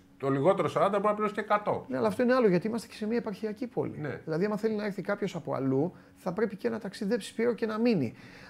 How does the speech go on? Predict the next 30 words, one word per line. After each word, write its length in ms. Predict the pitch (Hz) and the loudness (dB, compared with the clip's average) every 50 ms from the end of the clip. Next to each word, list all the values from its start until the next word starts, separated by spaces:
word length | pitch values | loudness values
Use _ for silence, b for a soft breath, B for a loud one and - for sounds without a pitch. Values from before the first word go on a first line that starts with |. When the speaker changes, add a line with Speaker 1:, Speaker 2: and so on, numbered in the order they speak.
| B | B
Speaker 2:
Οπότε, 340 | B - 160 156 226 240 147 | B 2 4 10 12 12 12
Speaker 1:
Ναι, 60 | 135 | 12
είναι 120 | 208 185 160 | 10 8 8
πολλά, 320 | - 165 165 170 151 117 | 4 4 6 8 8 6
είναι 120 | 127 147 147 | 6 4 2
πολλά. 140 | - - | 4 6
Speaker 2:
οπότε 140 | 339 330 - | 8 10 10
αυτή 160 | 285 220 311 | 10 8 8
τη 60 | 277 233 | 6 8
στιγμή 260 | - 262 240 285 294 | 8 8 8 8 8
τι 100 | - 302 | 6 8
κάνουμε; 560 | - 262 226 208 196 196 202 226 254 262 262 - - - | 8 8 8 10 10 10 10 10 10 8 6 2 -8 -4
Ουσιαστικά 480 | - - - 190 175 - 180 170 240 | -2 2 4 4 4 4 4 4 6
τι, 180 | - 254 240 214 | 6 6 2 0
τι 140 | - - 226 | 2 2 4
κάνει 240 | - 240 233 214 190 | 8 8 8 8 6
η 40 | |
Ομοσπονδία; 640 | 170 160 156 - 156 151 143 143 160 170 202 233 - b b b b b | 4 4 2 0 0 2 4 6 6 6 4 2 -2 b b b b b
Ουσιαστικά 600 | b 165 156 196 180 - 214 247 214 170 - - - - - - - - | b 0 2 2 2 4 6 6 6 6 4 -2 -12 -20 -20 -20 -10 0
την 200 | - 180 160 147 | 2 2 4 6
κλείνει 300 | 156 180 208 240 233 226 | 6 8 8 8 6 6
τη 80 | 202 185 | 6 6
διοργάνωση 520 | 151 160 160 151 143 170 165 156 139 - | 6 8 8 8 8 6 4 4 -2 -4
στην 160 | - - 131 120 | -4 -4 -2 0
Κρήτη, 440 | 127 127 131 120 160 180 220 - - - - - - - - - - - - - | 2 0 2 4 2 2 2 0 -12 -20 -20 -20 -20 -20 -20 -20 -20 -16 -8 -4
αν 100 | 151 156 | -2 0
το 80 | 151 | 0
καλοσκεφτείς. 680 | 139 147 135 123 - - 110 - 143 160 190 - - b b b b b | 2 2 0 0 0 -4 -2 2 2 2 2 2 -4 b b b b b
Δηλαδή, 280 | - 139 143 143 156 165 | 0 2 4 6 6 6
λέει, 380 | 143 151 175 202 240 254 - | 8 8 8 8 6 4 0